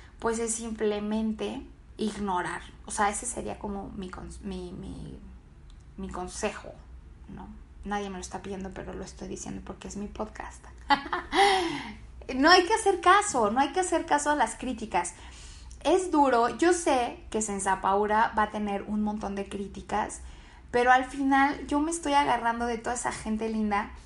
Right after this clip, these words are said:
y además de las primeras motivaciones que yo tuve, que son propias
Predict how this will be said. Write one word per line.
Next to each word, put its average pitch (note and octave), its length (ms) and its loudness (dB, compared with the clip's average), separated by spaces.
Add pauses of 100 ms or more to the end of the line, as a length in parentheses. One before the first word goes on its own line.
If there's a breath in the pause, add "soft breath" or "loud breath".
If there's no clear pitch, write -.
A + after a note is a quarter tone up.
(220 loud breath)
y A3 140 2
además A#3 460 4 (440)
de G#3+ 200 0
las G#3 380 4
primeras B3 460 0
motivaciones G#3+ 680 -2
que G#3 160 -4
yo G#3+ 180 -2
tuve, A3 480 -2 (160)
que A#3+ 340 2
son C4+ 240 2
propias C#4 720 6